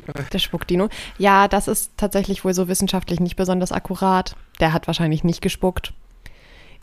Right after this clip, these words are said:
Aber wenn ich das richtig im Kopf habe, war das der Dino, der wahrscheinlich eine Länge von sechs Metern hatte und dabei nur ungefähr fünfhundert Gramm gewogen. Was ich sehr krass finde. Also da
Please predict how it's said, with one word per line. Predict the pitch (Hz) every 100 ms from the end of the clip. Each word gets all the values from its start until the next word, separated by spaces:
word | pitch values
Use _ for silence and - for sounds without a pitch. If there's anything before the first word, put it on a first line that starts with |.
| -
Aber | 202 208
wenn | 220
ich | 226
das | 214
richtig | 247 247
im |
Kopf | 233 240
habe, | 269 247
war | - 214
das | 208 -
der | 220 240
Dino, | 247 240 254 254
der | 208
wahrscheinlich | 208 208 208 208 -
eine | 196
Länge | 190 196 220
von | 202
sechs | 185 214 -
Metern | 214 240 240
hatte | 240 -
und | 196
dabei | 190 190
nur | 202 -
ungefähr | 220 220 208
fünfhundert | - 240 220 202
Gramm | - 202
gewogen. | 214 196 202 185 143 - - - - _ _ _ -
Was | 180
ich | 156
sehr | 190
krass | 175 - 165
finde. | - 156 -
Also | 175 185
da | 160 170